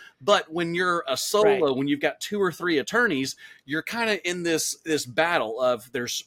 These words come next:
Speaker 1: pre-litigation of the phase at the initial onset of a case. You know, you just got into a
Speaker 2: Right,
Speaker 1: car accident.
Speaker 2: right.
Speaker 1: You need to go to the doctor. We gotta get the insurance claims up, get you in a new car,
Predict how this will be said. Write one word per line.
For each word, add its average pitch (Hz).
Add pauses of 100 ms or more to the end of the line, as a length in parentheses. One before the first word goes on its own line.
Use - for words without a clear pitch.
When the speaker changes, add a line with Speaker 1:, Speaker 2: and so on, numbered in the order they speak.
Speaker 1:
pre-litigation 139
of 131
the 135
phase 170 (320)
at 151
the 139
initial 156
onset 143
of 107
a 117
case. 117
You 113
know, 104 (260)
you 117
just 156
got 156
into 151
a -
Speaker 2:
Right, 135
Speaker 1:
car 131
accident. 107
Speaker 2:
right. 117
Speaker 1:
You 123
need 147
to 160
go 160
to 156
the 147
doctor. 127
We 107
gotta 139
get 143
the 151
insurance 147
claims 123
up, 104
get 147
you 175
in 151
a 147
new 147
car, 135